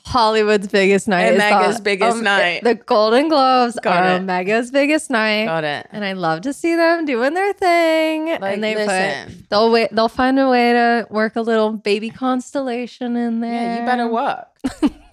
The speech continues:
Speaker 1: We got my sleep paralysis demon, Barry Keoghan, wearing some iced out, like, rose gold Aquaterra with ruby markers.
Speaker 2: Damn, girl, you really went in deep.
Speaker 1: Well,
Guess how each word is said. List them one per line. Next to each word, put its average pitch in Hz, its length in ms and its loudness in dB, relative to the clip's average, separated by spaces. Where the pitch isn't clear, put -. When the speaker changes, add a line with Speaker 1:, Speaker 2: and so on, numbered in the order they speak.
Speaker 1:
We 277 120 -2
got 269 280 0
my 262 180 0
sleep 240 420 -6
paralysis 233 720 0
demon, 214 440 -4
Barry 202 360 0
Keoghan, 214 960 -2
wearing 196 340 -4
some 202 320 -4
iced 185 440 -4
out, 190 720 -2
like, 175 480 -12
rose 226 400 -8
gold 208 760 2
Aquaterra 226 1200 -2
with 202 240 -10
ruby 208 540 -6
markers. 196 600 -4
Speaker 2:
Damn, 269 240 -2
girl, 247 160 0
you 254 160 -6
really 277 240 -4
went 247 220 -2
in 233 200 -4
deep. 175 600 -10
Speaker 1:
Well, 247 440 0